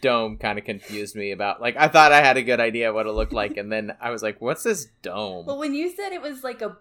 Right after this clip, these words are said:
Speaker 2: bug, I, I guess I thought the dome was, like, maybe in the eyes of the bug or something. I could picture it for a second, but yeah, just, you know, like, in a,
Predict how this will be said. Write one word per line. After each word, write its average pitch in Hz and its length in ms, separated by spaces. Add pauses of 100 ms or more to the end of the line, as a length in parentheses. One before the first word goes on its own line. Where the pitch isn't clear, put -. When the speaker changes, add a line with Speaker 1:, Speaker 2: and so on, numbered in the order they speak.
(100)
Speaker 2:
bug, 202 440 (300)
I, 254 460 (100)
I 233 100
guess 247 280
I 320 80
thought 277 200
the 240 80
dome 190 400
was, 190 280
like, 175 260 (100)
maybe 180 320
in 165 140 (1000)
the 175 200
eyes 170 440
of 277 120
the 294 100
bug 277 420
or 269 100
something. 247 720
I 226 80
could 226 160
picture 185 260
it 151 100
for 160 80
a 151 60
second, 147 420
but - 140
yeah, 165 200
just, - 460
you - 120
know, 151 180
like, 170 160
in 226 120
a, 208 160